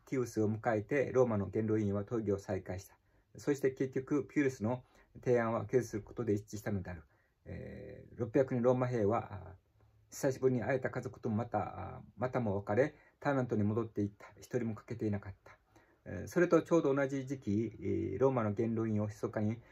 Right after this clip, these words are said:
訪れた外国人がいた。えー、ピュールスの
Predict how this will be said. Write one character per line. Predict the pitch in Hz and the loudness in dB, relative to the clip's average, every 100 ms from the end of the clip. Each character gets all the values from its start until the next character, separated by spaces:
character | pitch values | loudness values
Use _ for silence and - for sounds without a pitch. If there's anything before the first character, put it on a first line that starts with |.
| - - | -16 -6
訪 | 110 | -2
れ | 113 113 | 0 0
た | 113 | -2
外 | 110 113 | 0 -2
国 | 107 104 | -2 -4
人 | 101 | -2
が | 95 | -4
い | |
た。 | - - - _ - - - | -6 -18 -20 _ -20 -20 -14
え | 50 - - - - - - | -10 -10 -12 -14 -14 -16 -18
ー、 | - | 4
ピ | 170 | 8
ュ | |
ー | 156 | 8
ル | |
ス | 139 104 | 6 0
の | 110 | -2